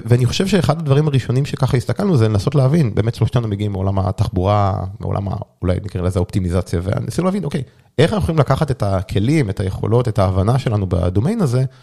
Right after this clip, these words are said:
ובעצם להשליך את זה על use case מאוד מאוד שונה. אמ,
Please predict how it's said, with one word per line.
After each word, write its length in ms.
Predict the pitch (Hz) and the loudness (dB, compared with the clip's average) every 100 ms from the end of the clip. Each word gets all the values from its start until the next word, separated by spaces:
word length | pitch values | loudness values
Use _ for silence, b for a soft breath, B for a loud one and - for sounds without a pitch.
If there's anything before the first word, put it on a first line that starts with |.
| b b | b b
ובעצם 260 | 110 - 180 | 0 2 4
להשליך 340 | 135 - 139 | 2 2 2
את 40 | 147 | 2
זה 60 | |
על 60 | 107 | 2
use 120 | 113 120 | 0 0
case 240 | 107 98 | -2 0
מאוד 140 | 101 104 | 2 2
מאוד 160 | 98 | 0
שונה. 180 | - 92 - b b b b b | 2 -2 -2 b b b b b
אמ, 40 | b | b